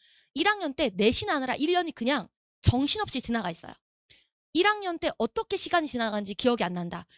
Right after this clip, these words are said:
그냥 개학하고 나서 중간고사 준비했고 다시 끝나고 나서 기말고사, 여름방학 때 거의 사 주밖에 안 되고 나니까 그때 학원 다녔지만 기억이 안 난다.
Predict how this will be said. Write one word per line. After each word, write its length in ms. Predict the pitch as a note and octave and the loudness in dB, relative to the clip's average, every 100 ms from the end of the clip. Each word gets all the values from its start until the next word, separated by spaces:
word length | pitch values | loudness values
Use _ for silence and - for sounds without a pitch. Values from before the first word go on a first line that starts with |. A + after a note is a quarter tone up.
| - | -12
그냥 300 | - C#4 F4 G#4 _ _ _ _ _ _ _ _ - | -2 0 0 -4 _ _ _ _ _ _ _ _ 0
개학하고 420 | D#4 E4+ F#4+ E4+ | 2 0 -4 -4
나서 320 | D#4+ D4+ D#4+ | -4 -4 -4
중간고사 540 | - A#3 B3 A3+ A3 | -4 -4 -2 -2 -4
준비했고 520 | G#3+ G3 A3 G#3+ C#4 D#4+ _ _ - | -4 -4 -4 -6 -12 -14 _ _ 2
다시 220 | B3+ C4 | 4 4
끝나고 340 | - F4 E4 D4 | 0 -2 -2 -4
나서 160 | C4 | -6
기말고사, 640 | B3+ A#3 A#3 A3 G3 C#4+ E4 _ - | -2 2 2 0 -2 -4 -4 _ -4
여름방학 600 | A3 C#4 G4 D#4 D4+ C#4+ | 0 2 0 -2 -2 -4
때 180 | F4+ G#4+ - _ | -4 -4 -6 _
거의 180 | - A#3 | -2 -2
사 200 | - E4 | 0 0
주밖에 320 | A4 G4+ - | 0 -2 0
안 100 | G3 | -2
되고 160 | G#3 A#3 | -2 -2
나니까 320 | G3+ F3+ G#3+ | -4 -4 -6
그때 240 | - - | -6 -6
학원 260 | E4 G#4+ G#4 | -4 -4 -4
다녔지만 480 | G#3+ A3 - A#3+ A#3+ | -2 -4 -4 -6 -6
기억이 300 | - A#3 G#3 | 0 0 0
안 80 | F3 | -4
난다. 320 | F3 - | -10 -14